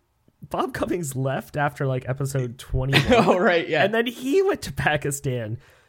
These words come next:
Speaker 1: Now, we couldn't watch any of those episodes because apparently only eleven are still extant. I mean, they've only found eleven, and that's what's been released.
Speaker 2: Which is for
Speaker 1: Um,
Speaker 2: the best.
Speaker 1: which, you know what? We don't need 'em. But I,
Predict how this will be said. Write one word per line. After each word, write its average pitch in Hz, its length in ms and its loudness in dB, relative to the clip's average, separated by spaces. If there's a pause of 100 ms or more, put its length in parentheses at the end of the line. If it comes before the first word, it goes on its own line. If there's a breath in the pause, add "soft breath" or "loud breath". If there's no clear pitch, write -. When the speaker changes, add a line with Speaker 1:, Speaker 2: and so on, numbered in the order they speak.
(320 soft breath)
Speaker 1:
Now, 196 180 0
we 202 140 -2
couldn't 233 260 -2
watch 170 240 -2
any 180 140 -4
of 160 40 -6
those 143 200 -2
episodes 214 540 -6
because 160 340 -8
apparently 208 360 -2
only 170 220 -2
eleven 151 480 -2
are 135 300 -2
still 135 460 -4
extant. - 360 -8
I 113 40 -4
mean, 131 220 -2
they've 135 200 -4
only 151 140 -2
found 139 360 -2
eleven, 123 400 -2
and 95 80 -10
that's 101 220 -10
what's 98 120 -8
been 101 220 -8
released. 101 160 -6
Speaker 2:
Which 214 180 4
is 196 140 0
for 190 180 4
Speaker 1:
Um, 160 60 4
Speaker 2:
the 139 80 2
best. 113 440 -6 (280)
Speaker 1:
which, 196 260 0
you 190 120 -2
know 180 120 0
what? 180 220 0
We 160 100 -2
don't 110 160 -4
need 104 140 -10
'em. 110 140 -10 (220)
But 139 240 -2 (140)
I, 175 180 2